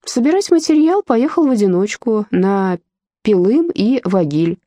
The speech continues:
в Гаринский район Свердловской области, в места мансийских кочевок. Манси, кстати, находится в близком языковом родстве с венграми, а льневоды-кочевники и вполне себе европейский этнос. Кажется невероятным, что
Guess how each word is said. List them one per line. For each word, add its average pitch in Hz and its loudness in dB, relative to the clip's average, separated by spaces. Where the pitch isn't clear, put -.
в 165 -4
Гаринский 160 -2
район 151 0
Свердловской 151 -4
области, 151 -4
в 214 -4
места 214 0
мансийских 160 -2
кочевок. - -6
Манси, 302 0
кстати, 247 0
находится 220 -2
в 175 -2
близком 196 0
языковом 170 0
родстве 240 -2
с - -8
венграми, 233 -2
а 196 2
льневоды-кочевники 202 0
и 170 0
вполне 160 0
себе 330 0
европейский 277 0
этнос. - -4
Кажется 175 -2
невероятным, 160 -2
что 135 -4